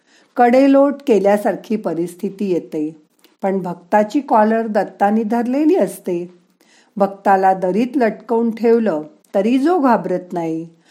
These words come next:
ज्याचा विश्वास अढळ राहतो,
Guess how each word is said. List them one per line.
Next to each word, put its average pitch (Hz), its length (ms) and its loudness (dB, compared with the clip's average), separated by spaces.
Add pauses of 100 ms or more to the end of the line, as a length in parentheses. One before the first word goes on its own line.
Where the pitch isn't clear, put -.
(260)
ज्याचा 196 360 2
विश्वास 185 680 -2
अढळ 220 440 0
राहतो, 165 560 -4